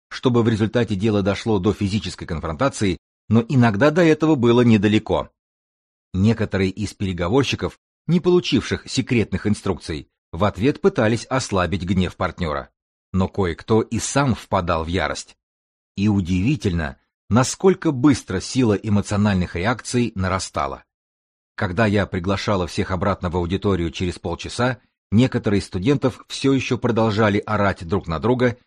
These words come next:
или неверяще трясли головой. При подведении итогов мы изучали поведение каждой из пар, чтобы посмотреть, насколько сильный гнев они ощущали и до какой степени преуспели в решении проблемы.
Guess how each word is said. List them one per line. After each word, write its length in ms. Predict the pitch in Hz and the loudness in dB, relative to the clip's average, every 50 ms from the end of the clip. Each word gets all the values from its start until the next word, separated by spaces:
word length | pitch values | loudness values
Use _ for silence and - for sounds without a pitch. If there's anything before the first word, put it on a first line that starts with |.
| _ _ _ | _ _ _
или 220 | - 139 139 139 143 | 0 2 4 6 6
неверяще 640 | 143 147 147 127 107 117 120 123 131 - - 160 | 6 6 4 6 6 4 4 4 4 2 0 -4
трясли 420 | - - 170 180 - - - 98 101 | -2 0 -2 -2 -2 -2 -4 -4 -2
головой. 500 | 87 101 98 98 95 85 82 76 67 - _ _ _ _ _ _ _ _ _ _ _ _ _ _ _ _ | 0 2 2 2 2 0 -2 -6 -8 -10 _ _ _ _ _ _ _ _ _ _ _ _ _ _ _ _
При 140 | - 120 120 | 0 0 2
подведении 560 | - - 135 110 117 120 120 147 135 127 117 | 2 2 2 2 2 2 4 4 6 6 4
итогов 420 | 110 - 139 135 120 123 - - - | 4 4 2 2 2 0 -2 0 2
мы 140 | 117 120 113 | 2 4 4
изучали 380 | 95 107 95 - 120 113 110 | 2 0 -2 -2 0 0 0
поведение 540 | - - 107 101 107 98 113 113 110 113 110 | 0 -2 -2 -2 0 2 2 4 4 4 4
каждой 400 | 113 - 107 110 107 95 113 110 | 2 2 0 0 0 0 0 -2
из 240 | - - 120 - - | -2 -2 -8 -8 -4
пар, 300 | - 101 85 73 - - _ _ _ _ - | -2 0 0 -2 -4 -8 _ _ _ _ -16
чтобы 320 | - - - 98 92 92 | -10 -4 -2 -2 -2 -2
посмотреть, 640 | - 98 - - 120 120 - 120 110 90 - - _ _ _ - | -4 -6 -4 -2 -2 -2 0 -2 -2 -2 -4 -6 _ _ _ -4
насколько 520 | 143 156 - - - 175 160 - - 139 | -4 -4 -4 -2 0 0 0 2 2 -2
сильный 440 | - - - 139 123 98 92 87 85 | -2 -2 0 0 2 2 2 0 0
гнев 360 | 71 98 104 120 120 - - | 0 2 2 2 2 0 -2
они 280 | - 98 101 101 95 87 | -4 0 2 2 2 0
ощущали 600 | 78 - - - - - - 127 131 127 123 113 _ _ _ _ _ - | -2 -4 -8 -8 -6 -2 2 2 2 2 0 -2 _ _ _ _ _ -4
и 100 | 113 120 | -2 0
до 100 | 113 120 | 0 0
какой 300 | - 120 117 - 104 - | 0 -2 -2 0 0 0
степени 400 | - - 131 131 - 135 127 185 | 0 0 0 0 2 2 0 0
преуспели 560 | 190 - 113 110 101 - - - 110 101 107 | 0 0 0 0 0 -2 -2 -2 0 0 0
в 60 | 101 | 0
решении 400 | 104 104 101 - 101 90 85 85 | 0 -2 -2 -2 -2 -2 -2 -2
проблемы. 560 | 82 90 90 87 78 78 73 65 64 62 - | -2 -2 -4 -4 -4 -4 -6 -6 -8 -14 -16